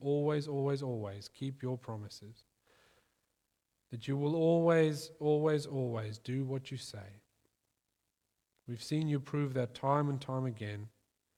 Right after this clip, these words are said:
even though it takes a thousand years and even though it costs you your life.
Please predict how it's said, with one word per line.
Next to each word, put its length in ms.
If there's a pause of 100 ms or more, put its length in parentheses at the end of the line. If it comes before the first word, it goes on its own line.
(720)
even 300
though 180
it 140
takes 280
a 60
thousand 520
years 260
and 100
even 320
though 200
it 120
costs 420
you 60
your 220
life. 500